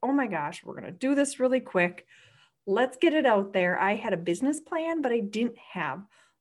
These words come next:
like, a real marketing plan. So I launched this business really, really fast.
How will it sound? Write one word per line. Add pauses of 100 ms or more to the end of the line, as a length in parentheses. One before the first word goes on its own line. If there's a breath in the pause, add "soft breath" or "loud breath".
like,
a
real
marketing
plan. (500 loud breath)
So
I
launched
this
business (160)
really,
really
fast.